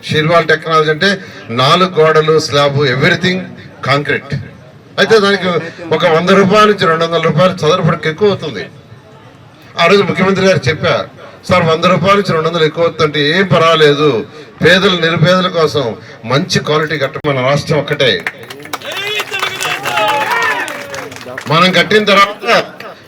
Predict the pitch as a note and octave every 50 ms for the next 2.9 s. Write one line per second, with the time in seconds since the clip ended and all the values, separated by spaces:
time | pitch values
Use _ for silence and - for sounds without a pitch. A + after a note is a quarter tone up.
0 | - - - - F3 G#3 A#3 A3+ A#3+ A#3 A3+ G3+ G#3+ G#3+ G3+ F#3+ - G3 G#3 A3
1 | A#3+ C4+ C#4+ C#4 - G#3+ A3+ B3 - - - - - - - - D#3+ G3+ A3 A#3
2 | A3+ G#3+ G3 G3 F#3 - A3 G3+ F#3+ F#3 F3+ F3+ - - A#2 - G2+ F#2